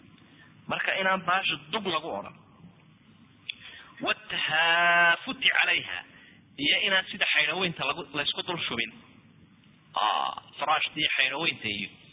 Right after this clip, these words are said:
markay dabka isku gurtaa la yidhaha tahaafut. Marka inaan saa loogu daadan.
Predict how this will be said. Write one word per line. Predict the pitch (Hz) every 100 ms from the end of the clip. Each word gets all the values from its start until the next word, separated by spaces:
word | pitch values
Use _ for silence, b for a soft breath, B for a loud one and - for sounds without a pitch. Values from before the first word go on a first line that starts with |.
| -
markay | - 143 143
dabka | 175 156 131
isku | - 160
gurtaa | 139 - 143
la | 123
yidhaha | 117 113
tahaafut. | 113 127 143 - - - - - - - B B B B - -
Marka | 156 165 180
inaan | 180 180
saa | 175 156
loogu | 143 160
daadan. | 147 98 92